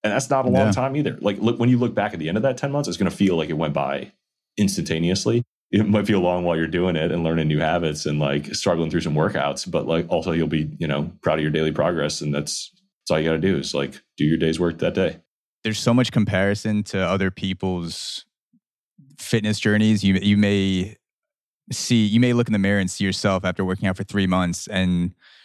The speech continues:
Speaker 2: you see someone else on Instagram or something or YouTube, and you
Speaker 1: Yeah.
Speaker 2: think, "I'm not nearly as shredded as, as this person," or whatever. "I've been doing this for three months. What's going on?" Or, and then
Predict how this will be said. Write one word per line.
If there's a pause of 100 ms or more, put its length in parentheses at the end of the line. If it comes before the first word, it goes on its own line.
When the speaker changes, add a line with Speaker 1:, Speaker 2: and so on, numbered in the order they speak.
(200)
Speaker 2:
you
see
someone
else
on
Instagram
or
something
or
YouTube,
and
you
Speaker 1:
Yeah. (160)
Speaker 2:
think, (1000)
"I'm
not
nearly
as
shredded
as,
as
this
person,"
or
whatever.
"I've
been
doing
this
for
three
months.
What's
going
on?"
Or, (500)
and
then